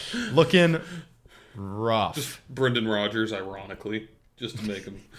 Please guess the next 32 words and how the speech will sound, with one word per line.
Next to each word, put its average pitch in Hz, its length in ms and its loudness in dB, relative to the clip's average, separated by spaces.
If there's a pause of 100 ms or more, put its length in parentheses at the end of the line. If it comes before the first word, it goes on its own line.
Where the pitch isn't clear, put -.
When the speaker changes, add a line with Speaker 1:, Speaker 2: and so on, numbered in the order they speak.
Speaker 2:
<laughs> - 500 -8
just - 200 -4
to 123 60 -10
make 123 100 -6
him - 80 -8
feel 110 260 -6
bad. 127 140 2
Speaker 1:
Ends 151 180 6
the 143 80 0
season 127 380 2
as 113 120 -2
United 107 360 -2
manager. 104 420 -2 (180)
God 87 240 -4
damn 80 220 -10
it. 95 140 -12 (440)
Speaker 2:
Dean 127 200 -4
Smith, 113 400 -4
hired 113 340 0
and 107 240 -2
fired. 104 460 -4 (600)
Speaker 1:
Yeah. 120 340 2
Speaker 2:
That's, - 380 -8
not 120 220 -4
many 120 160 0
managers 117 480 0
will 110 100 -4
have 107 140 2
that 110 180 2
on 120 100 0
their 101 100 -4
resume. 104 440 -2